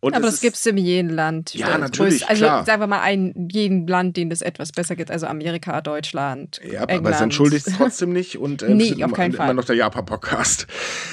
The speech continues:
Speaker 1: Ähm, <clears throat> nee, also der, der Punkt ist halt, ähm,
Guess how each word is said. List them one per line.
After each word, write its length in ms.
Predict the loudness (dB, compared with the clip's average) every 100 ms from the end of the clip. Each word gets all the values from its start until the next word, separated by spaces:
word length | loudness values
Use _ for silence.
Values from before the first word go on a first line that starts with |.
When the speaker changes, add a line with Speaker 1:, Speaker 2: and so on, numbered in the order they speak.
| -6
Speaker 1:
Ähm, 640 | 2 4 4 2 2 0 -4 _
<clears throat> 280 | -4 -2 -2
nee, 220 | 2 2
also 180 | 2 0
der, 140 | 0
der 180 | 0 -2
Punkt 320 | -4 -8 -8
ist 220 | -10 -8
halt, 400 | -4 -2 -2 -6 -8
ähm, 500 | -8 -6 -8 -10 -14